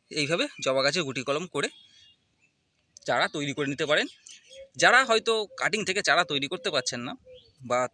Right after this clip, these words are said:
চৈ-, কাটিং থেকে চারা হচ্ছে না, কাটিং পচে যাচ্ছে বা কাটিং নষ্ট হয়ে যাচ্ছে, তারা এই পদ্ধতি অবলম্বন করতে পারেন। তো বন্ধুরা, এর পরবর্তীতে এইখান থেকে কেটে এটি কোনো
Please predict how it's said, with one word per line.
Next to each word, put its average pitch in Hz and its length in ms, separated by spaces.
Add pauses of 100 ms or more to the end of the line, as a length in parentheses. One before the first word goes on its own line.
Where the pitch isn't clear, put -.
(760)
চৈ-, 160 220 (460)
কাটিং 143 260
থেকে 180 140
চারা 165 300
হচ্ছে 180 380
না, - 60 (920)
কাটিং 147 240 (120)
পচে 175 280
যাচ্ছে 147 300
বা 147 60 (180)
কাটিং 139 180 (100)
নষ্ট 170 200
হয়ে 165 100
যাচ্ছে, 131 240
তারা 127 140 (140)
এই 139 60 (300)
পদ্ধতি 143 340 (320)
অবলম্বন 135 440
করতে 131 220
পারেন। 92 200 (1600)
তো - 120
বন্ধুরা, 262 280 (240)
এর 208 60 (100)
পরবর্তীতে 226 500 (380)
এইখান 170 220
থেকে 180 200
কেটে 170 200 (440)
এটি 160 160 (1080)
কোনো 165 160